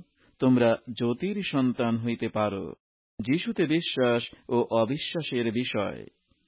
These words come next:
যীশু এই সকল কথা বলিলেন, আর প্রস্থান করিয়া তাহাদের হইতে লুকাইলেন। কিন্তু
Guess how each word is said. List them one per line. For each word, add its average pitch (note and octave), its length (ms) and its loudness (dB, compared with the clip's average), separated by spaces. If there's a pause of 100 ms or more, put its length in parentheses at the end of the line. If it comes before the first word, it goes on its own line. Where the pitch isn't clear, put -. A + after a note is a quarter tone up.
(120)
যীশু E3 360 0
এই E3+ 260 0
সকল F3+ 340 -4
কথা C3+ 360 -2
বলিলেন, A#2+ 540 0 (320)
আর A#2 340 4 (220)
প্রস্থান E3+ 680 -2
করিয়া G#2+ 520 0 (400)
তাহাদের C3 420 0
হইতে A2 540 0 (240)
লুকাইলেন। G#2+ 960 0 (640)
কিন্তু D3+ 460 6